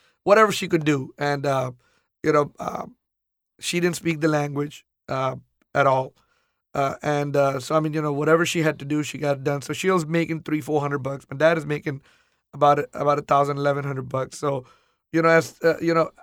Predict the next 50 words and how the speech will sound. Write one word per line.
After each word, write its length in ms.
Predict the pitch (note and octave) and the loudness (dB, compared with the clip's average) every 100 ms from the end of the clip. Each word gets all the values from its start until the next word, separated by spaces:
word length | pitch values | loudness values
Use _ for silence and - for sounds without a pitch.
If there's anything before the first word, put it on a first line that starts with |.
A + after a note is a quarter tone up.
| _ _ | _ _
I 140 | D#3 F3+ | 2 4
had 140 | F3+ | 6
a 100 | D#3+ | 4
responsibility 880 | D3 E3 - D#3 C#3+ D3 D#3+ D3+ C#3+ | 2 -6 0 0 0 0 0 0 -6
to, 420 | - D#3 C#3 C#3 _ | -4 -2 -2 -4 _
to 80 | - | -8
the 100 | C#3 | -6
family 340 | A#2+ E3 E3 D3+ | 0 0 0 -2
that 120 | C#3 | -2
I 60 | C#3 | -4
need 200 | D3 C#3+ | -6 -8
to 60 | |
do 160 | C#3+ D3 | -6 -6
something. 340 | C3 D3+ D3 | -4 -6 -6
So 120 | C#3 D#3 | 0 4
I'll 160 | D#3+ | 4
do 320 | D3+ D#3+ D#3 - | 4 0 0 0
odd 240 | - D3+ D3+ | 4 6 4
and 200 | C#3+ - _ _ _ _ _ _ | -4 -12 _ _ _ _ _ _
end 300 | D3+ D3 - | -4 -4 -6
thing 220 | D#3 D3 | -6 -2
over 180 | D3 C3+ | -2 -2
here. 300 | C#3 D3 D3 | 0 0 0
And, 260 | C3+ C3 A#2+ _ _ _ _ _ - | -2 -8 -12 _ _ _ _ _ -8
uh, 240 | C#3 C3+ - | -6 -6 -4
I 140 | D3+ | -4
still 200 | C#3 E3+ | 2 2
remember 380 | D#3 D3+ D3 D3 | 4 4 2 2
the 100 | C#3 | 0
first, 580 | B2 - E3+ E3+ - - | -6 -6 -4 -2 -4 0
uh, 200 | D3 C3 - | 0 0 -4
you 80 | D#3 | -4
know, 160 | C#3+ | -2
first 380 | C3 - D#3+ C#3 | -2 2 2 2
job 240 | C#3+ C#3+ C#3 | 2 4 4
I 140 | C3+ | 0
had, 360 | C#3+ D3 C#3 B2 _ _ _ | 2 2 0 -6 _ _ _
this 140 | D3+ | -4
guy 180 | C3+ D3+ | 2 2
made 180 | D3 D3+ | 4 -2
me 60 | D3 | 0
work 200 | C#3+ C#3+ | -2 -2
for 120 | C3+ | -6
four 240 | C3+ C#3+ | -2 0
days 260 | C#3+ D#3 C3+ | 0 -2 -2
and 100 | C3+ | -4
never, 220 | C#3 C#3 - | -4 -4 -8
you 160 | - D3 | -4 -2
know, 200 | C3+ B2 _ _ _ _ | -2 -6 _ _ _ _
uh, 280 | C#3 C3+ B2 | -4 -2 -2